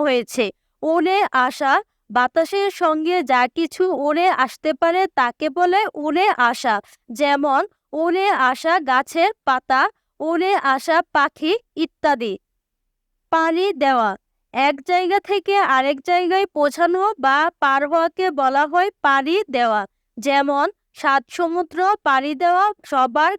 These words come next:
কাজ নয়। দুর্লভ জিনিসপত্র, যে সকল জিনিস সহজে লভ্য বা পাওয়া যায় না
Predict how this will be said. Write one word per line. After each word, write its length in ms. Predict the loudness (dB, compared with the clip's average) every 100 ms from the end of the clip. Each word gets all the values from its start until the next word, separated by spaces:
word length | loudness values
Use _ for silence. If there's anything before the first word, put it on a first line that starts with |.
| 0
কাজ 240 | 2 0 -2 -6 -4
নয়। 240 | -2 -4 -6 _ _ _ _ _ _ -8
দুর্লভ 580 | 0 2 2 2 0 -2 -4
জিনিসপত্র, 680 | 0 -2 -4 -2 -2 -2 -4 -4 -6 _ _ -6
যে 200 | 0 2 2
সকল 320 | -2 0 0 0 -2
জিনিস 360 | -2 0 0 -2 -2
সহজে 480 | -2 0 0 0 0 0 0
লভ্য 300 | -2 -2 -2 -2 -2
বা 120 | 0 0 0 -2
পাওয়া 300 | 0 2 0 0 0
যায় 260 | 0 0 0
না 80 | 0